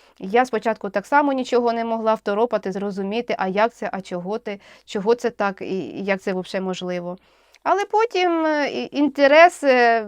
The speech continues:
все-таки зрозуміти, хто я і що я, взяв верх, і на сьогоднішній день для мене це зараз дуже цікаво. Саморозвиток, це, ем, він допоміг мені навіть змінити, е,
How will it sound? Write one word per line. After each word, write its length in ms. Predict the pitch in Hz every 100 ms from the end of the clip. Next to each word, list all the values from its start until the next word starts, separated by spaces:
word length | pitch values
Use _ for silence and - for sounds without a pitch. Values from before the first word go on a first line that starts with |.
| 196
все-таки 640 | - 247 247 247 233 233 - - - - - -
зрозуміти, 800 | 226 226 294 277 269 262 262 254
хто 260 | - 277
я 160 | 269 233
і 140 | -
що 280 | 233 - 294
я, 520 | 294 220 202 190 185 - - - - 196 _
взяв 420 | 196 202 277 277
верх, 400 | 220 262 294 -
і 460 | - 233 269 262 226 - -
на 80 | 214
сьогоднішній 440 | 262 233 226 226
день 220 | 214 262
для 120 | 202
мене 280 | 196 220 220
це 160 | - 185
зараз 340 | 202 196 190 - -
дуже 280 | 190 233 220
цікаво. 580 | - 196 175 175 175 175 _
Саморозвиток, 880 | - 208 208 240 302 233 208 185 -
це, 320 | - 214 214 - - -
ем, 580 | 202 196 190 190 190 185 - _ _ _ _ _ _ _ _ _ -
він 380 | 208 247 285 214
допоміг 460 | 254 269 269 320 285
мені 240 | 214 202
навіть 320 | 202 202 190
змінити, 760 | 180 208 214 277 311 208 196 185 - - - - _ _ _ _ _ -
е, 360 | 202 202 196